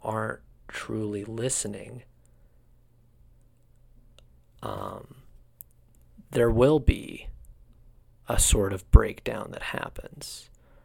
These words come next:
And it is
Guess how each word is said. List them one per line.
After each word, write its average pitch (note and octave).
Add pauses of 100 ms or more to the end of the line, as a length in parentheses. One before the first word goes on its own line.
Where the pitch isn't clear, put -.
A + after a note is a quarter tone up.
(480)
And G2 (2500)
it A#2
is G#2+